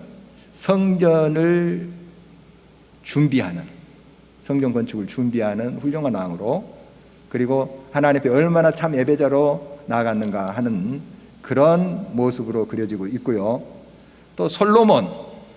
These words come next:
역시 성전을 정성껏 지었다.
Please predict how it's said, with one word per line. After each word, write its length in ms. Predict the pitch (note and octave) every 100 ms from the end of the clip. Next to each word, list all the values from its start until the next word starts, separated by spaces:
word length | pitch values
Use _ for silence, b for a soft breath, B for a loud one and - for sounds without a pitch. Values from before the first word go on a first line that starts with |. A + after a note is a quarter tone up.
| - - - -
역시 760 | C3+ - C#3+ C3+ D#3 D#3 B B B
성전을 760 | - - G3+ G3+ F3+ F3 G3 F3
정성껏 600 | F#3 A#3+ - C4+ - G#3+
지었다. 460 | B2+ A2 A#2 A2